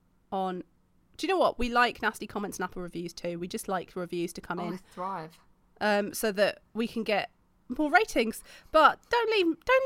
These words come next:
Speaker 1: leave things that are really mean. If you're just saying, "I don't understand, I'm forty years old," don't be mean in comments. Just be nice. Spread positivity in rock and metal.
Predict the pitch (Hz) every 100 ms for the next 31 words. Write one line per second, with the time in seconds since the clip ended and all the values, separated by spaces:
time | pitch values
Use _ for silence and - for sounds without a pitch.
0 | 508 453 370 294 262 226 208 196 196 175
1 | 175 175 180 320 - 415 - 392 - -
2 | - - 294 254 226 202 202 247 - _
3 | _ _ _ _ _ _ _ - 254 262
4 | 240 233 - 226 220 214 190 214 202 190
5 | 180 - - 196 190 185 185 202 196 202
6 | 202 - 466 480 427 262 175 175 - 214
7 | 208 208 185 175 - - - - 330 -
8 | _ _ - 294 262 226 233 - - -
9 | - 285 302 - 285 269 - 226 220 214
10 | 202 202 - 202 196 - 214 202